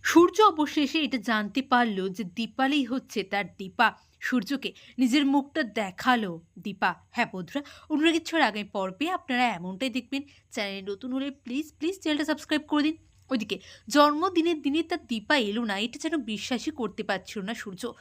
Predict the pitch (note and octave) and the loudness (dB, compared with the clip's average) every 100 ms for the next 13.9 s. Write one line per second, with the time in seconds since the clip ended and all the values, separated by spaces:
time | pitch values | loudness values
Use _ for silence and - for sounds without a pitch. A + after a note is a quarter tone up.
0 | - - - A#3 G#3 G#3 A#3+ C4 C4+ G#3+ | -20 -6 2 2 2 0 0 0 0 -2
1 | F#3+ F#3+ A3+ G#3 F#3+ F#3+ A3+ G3 _ _ | -4 -4 -4 -4 -6 -4 -4 -4 _ _
2 | - C#4 D4+ A#3+ A3+ C#4 D#4 D#4 A#3+ G#3+ | -4 0 0 0 0 4 4 4 2 2
3 | - B3+ B3 G3 - - - - C#4 A#3+ | -4 -4 -2 -4 -8 -20 -20 -6 0 0
4 | - C4 A#3+ _ _ _ - G#3 G#3 G3+ | 2 0 0 _ _ _ -12 -4 -4 -4
5 | A3+ A3 F3+ F#3 F#3 F3+ A3+ - _ _ | -8 -8 -8 -8 -8 0 0 0 _ _
6 | _ - A#3+ - G#3 - C4+ B3 - - | _ -6 -4 0 -2 0 0 -2 -2 -12
7 | - C4+ C#4 D#4 C4 B3 G#3+ A#3 A3+ G3 | 2 2 4 2 4 2 2 2 -2 0
8 | A#3 A3+ G#3+ F#3+ A3+ A3 B3 G3+ - - | 0 2 -2 0 -4 -2 -4 -4 -10 -6
9 | G3 F#3 - G#3+ F3+ F#3 A3+ - - A3+ | -2 -2 -2 -4 -4 -4 -8 -8 -8 -6
10 | G3 G#3+ - - - - - D4+ F4 F#4+ | -4 -8 -12 -20 -20 -16 4 4 6 4
11 | D4+ D4+ - A#3 G#3+ A3 A3+ B3 A#3 B3 | 4 2 2 2 4 2 0 -4 -2 -4
12 | F3+ F#3 F3+ A3+ F#3 F3 A3+ F#3 _ _ | -2 -4 -4 -6 -6 -6 -8 -8 _ _
13 | - B3+ - F4 F3+ F3+ G#3+ G#3 F3+ | -10 -10 -2 0 0 -2 -4 -4 -8